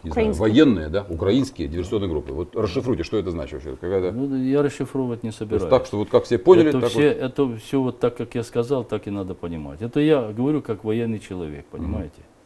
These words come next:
Speaker 3: Это моё мнение, это же я не беру
Speaker 1: Не, ну,
Speaker 3: чьё-то
Speaker 1: интересное, да,
Speaker 3: мнение.
Speaker 1: мнение такое.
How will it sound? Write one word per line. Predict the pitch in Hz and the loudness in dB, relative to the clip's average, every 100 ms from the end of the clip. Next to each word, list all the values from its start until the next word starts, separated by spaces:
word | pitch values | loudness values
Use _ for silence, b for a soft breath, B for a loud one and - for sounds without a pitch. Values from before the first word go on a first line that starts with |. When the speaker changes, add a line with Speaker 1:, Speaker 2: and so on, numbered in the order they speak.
| _ | _
Speaker 3:
Это | - - | -10 -4
моё | 147 156 143 - B | 0 2 0 -4 B
мнение, | 113 104 85 85 95 | -4 -2 -4 -6 -6
это | 104 | -6
же | 110 123 | -4 -2
я | 120 110 | -2 -2
не | 110 | -2
беру | 117 135 | -2 -2
Speaker 1:
Не, | 92 85 | -2 -2
ну, | 80 | -2
Speaker 3:
чьё-то | 107 | 0
Speaker 1:
интересное, | - 156 | 0 0
да, | 90 | 0
Speaker 3:
мнение. | 95 92 | -2 -2
Speaker 1:
мнение | 87 90 | -2 -4
такое. | 82 80 | -6 -8